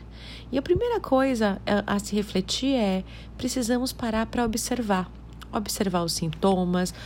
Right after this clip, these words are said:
observar o que tá acontecendo, seja nós com, com, conosco, com nós mesmos, seja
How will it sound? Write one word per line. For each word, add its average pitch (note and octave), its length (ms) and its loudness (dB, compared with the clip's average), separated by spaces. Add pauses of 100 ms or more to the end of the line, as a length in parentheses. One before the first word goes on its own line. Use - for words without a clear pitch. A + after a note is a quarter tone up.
(180)
observar A3 480 2
o F#3 40 0
que - 120 -12
tá F3+ 80 -2
acontecendo, E3 880 -4 (320)
seja A#3+ 460 2
nós F#3 400 0
com, E3+ 320 -6 (180)
com, F3+ 240 0 (120)
conosco, F3+ 720 2 (300)
com F#3+ 120 2
nós F3+ 320 4
mesmos, D#3+ 720 2 (300)
seja G3 600 0